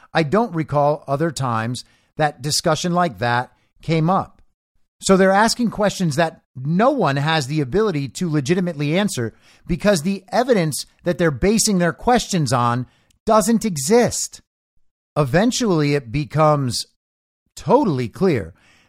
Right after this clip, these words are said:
that Kash Patel is much smarter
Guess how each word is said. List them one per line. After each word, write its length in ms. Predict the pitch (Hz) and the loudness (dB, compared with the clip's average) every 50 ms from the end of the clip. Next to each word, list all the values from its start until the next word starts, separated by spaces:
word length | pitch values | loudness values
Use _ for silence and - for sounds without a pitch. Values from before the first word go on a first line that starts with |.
| _ - | _ -4
that 320 | 120 170 175 185 - - | 0 2 2 2 0 -2
Kash 340 | - 190 220 247 262 - - | -2 0 0 0 0 -4 -6
Patel 600 | - 202 - 170 190 175 160 147 135 131 - _ _ _ - | -8 -8 -2 0 2 2 4 2 0 -2 -6 _ _ _ -6
is 200 | 156 156 117 104 | -6 -4 -4 -4
much 640 | 107 123 127 139 151 175 226 262 247 - - - - _ _ _ - | -6 -4 -4 -4 -2 0 0 0 -2 -4 -8 -16 -16 _ _ _ -14
smarter 720 | - - - 113 123 139 165 190 190 202 214 214 208 190 | -12 -10 -8 -4 -2 2 2 2 2 2 0 -2 -2 -4